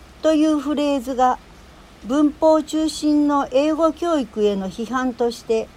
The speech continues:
一般化していました。一方で、人工知能、エーアイの開発に遅れを取った日本の技術は、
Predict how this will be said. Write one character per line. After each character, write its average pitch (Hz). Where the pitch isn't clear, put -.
一 247
般 311
化 294
し -
て 277
い 254
ま 247
し 233
た。 -
一 294
方 320
で、 165
人 302
工 302
知 277
能、 196
エ 311
ー 320
ア 311
イ 269
の 208
開 247
発 247
に 247
遅 233
れ 302
を 302
取 208
っ -
た 202
日 214
本 277
の 277
技 247
術 220
は、 170